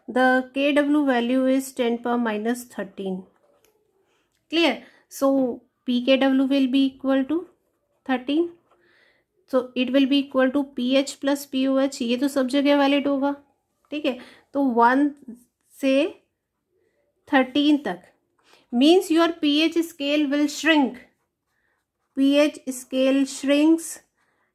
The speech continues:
as the temperature increases, क्योंकि पीकेडब्ल्यू की वैल्यू इंक्रीज हो, केडब्ल्यू की वैल्यू इंक्रीज होगी, पीकेडब्ल्यू की वैल्यू डिक्रीज होती जाएगी। तो here you will get the neutral point at six point five। Now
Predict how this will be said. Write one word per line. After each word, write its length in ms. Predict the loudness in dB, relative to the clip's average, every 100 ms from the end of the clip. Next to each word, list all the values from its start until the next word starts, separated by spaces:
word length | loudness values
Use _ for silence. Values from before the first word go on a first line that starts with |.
| _ -8
as 520 | -2 2 2 -2 -10 _ _ _ _ _ _ -10
the 100 | -8
temperature 680 | -2 0 0 2 2 2 0 0
increases, 640 | -2 -4 -4 -4 -6 -10 -14 _ _ _
क्योंकि 300 | -6 -2 -4 -2
पीकेडब्ल्यू 600 | -4 -2 0 0 0 -2
की 140 | -2
वैल्यू 320 | -2 0 2 2
इंक्रीज 440 | 0 0 -2 0
हो, 100 | -2 -4 -14 _ -10
केडब्ल्यू 680 | -8 0 0 2 0 -2 -2
की 140 | -2
वैल्यू 240 | 0 0 0
इंक्रीज 380 | 0 -2 -2
होगी, 240 | -2 -2 -4 -4
पीकेडब्ल्यू 540 | -8 -2 0 0 -4 -8
की 80 | -4
वैल्यू 240 | -2 -2
डिक्रीज 460 | -2 -4 -6 -6 -4
होती 220 | -4 -6
जाएगी। 420 | -2 -2 0 -2 -2 -10 -16
तो 80 | -12 -8
here 280 | 2 4 6
you 160 | 6 4 2
will 140 | 2 2
get 220 | 0 0 0
the 100 | 4 6
neutral 400 | 4 2 2 2 0
point 320 | 0 0 -2 -4
at 140 | -6
six 340 | -8 -8 -8 -10
point 340 | -10 -8 -8 -8
five। 220 | -8 -8 -12 _ _ -20 -18 2
Now 140 | 4